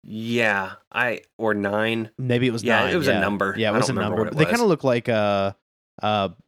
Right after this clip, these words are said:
Speaker 2: oh, uh, Sackboy from the PlayStation,
Speaker 1: Yeah,
Speaker 2: the
Speaker 1: yeah.
Speaker 2: PlayStation games. Um,
Speaker 1: Yep, from Little Big Planet.
Speaker 2: mm-hmm, Little Big Planet, yep. So, I don't know. This is just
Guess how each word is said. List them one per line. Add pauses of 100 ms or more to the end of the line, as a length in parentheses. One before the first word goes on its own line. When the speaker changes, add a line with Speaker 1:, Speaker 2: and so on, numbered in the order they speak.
(220)
Speaker 2:
oh,
uh,
Sackboy (120)
from
the
PlayStation,
Speaker 1:
Yeah, (120)
Speaker 2:
the
Speaker 1:
yeah.
Speaker 2:
PlayStation
games. (460)
Um,
Speaker 1:
Yep,
from
Little
Big
Planet.
Speaker 2:
mm-hmm,
Little
Big
Planet,
yep.
So,
I
don't
know. (100)
This
is
just